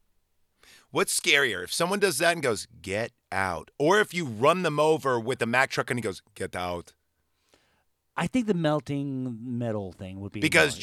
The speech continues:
Speaker 1: jumping
Speaker 2: It's
Speaker 1: out of there would suck.
Speaker 2: Yeah, I mean, 'cause if you hit someone with the car, there's always that little bit of a
Speaker 1: With a
Speaker 2: possibility
Speaker 1: Mack
Speaker 2: that they
Speaker 1: truck, eighteen-wheeler tractor
Speaker 2: See,
Speaker 1: trailer.
Speaker 2: he might have jumped down. He might have jumped out of the way. You never know. But when you see something physically melt in a way that should not and then reassemble,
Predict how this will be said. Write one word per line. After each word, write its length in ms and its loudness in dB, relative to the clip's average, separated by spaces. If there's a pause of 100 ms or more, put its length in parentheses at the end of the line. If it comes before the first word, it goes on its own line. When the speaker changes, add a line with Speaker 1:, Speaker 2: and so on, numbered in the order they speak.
Speaker 1:
jumping 300 4
Speaker 2:
It's 60 6
Speaker 1:
out 120 8
of 120 -2
there 180 4
would 160 0
suck. 340 2
Speaker 2:
Yeah, 220 0
I 40 2
mean, 120 0
'cause 240 0
if 140 0
you 100 4
hit 140 2
someone 260 -4
with 100 -10
the 60 -18
car, 240 -6
there's 240 2
always 320 0
that 140 0
little 180 4
bit 280 2
of 160 0
a 20 0
Speaker 1:
With 100 2
a 60 6
Speaker 2:
possibility 100 4
Speaker 1:
Mack 280 6
Speaker 2:
that 40 -4
they 60 2
Speaker 1:
truck, 520 4 (140)
eighteen-wheeler 640 0
tractor 380 0
Speaker 2:
See, 60 -4
Speaker 1:
trailer. 280 0
Speaker 2:
he 140 -4
might 220 -6
have 120 -12
jumped 300 -10
down. 220 -2
He 100 -4
might 140 -4
have 100 -6
jumped 200 -6
out 40 -4
of 80 -2
the 40 -2
way. 120 -2
You 100 -6
never 260 -6
know. 200 -4
But 140 -6
when 160 -6
you 120 -8
see 300 -8
something 340 -8 (160)
physically 400 2
melt 760 -6
in 100 -6
a 60 0
way 220 0
that 180 -8
should 320 -6
not 340 -8
and 140 -10
then 160 -6
reassemble, 680 -6